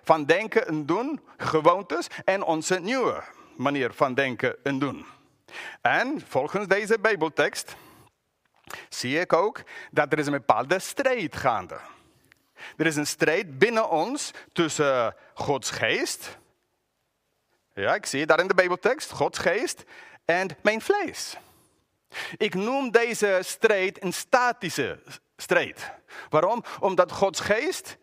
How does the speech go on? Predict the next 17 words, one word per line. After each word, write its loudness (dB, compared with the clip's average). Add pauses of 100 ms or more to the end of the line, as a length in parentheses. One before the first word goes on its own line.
(160)
is -4
de 4
almachtige. 2 (500)
De 0
vlees 0
heeft 2
geen 0
kans 4
om 0
te 0
winnen. 0 (600)
De 4
ge-, 2
de 4
geest 0
is -2
altijd, 2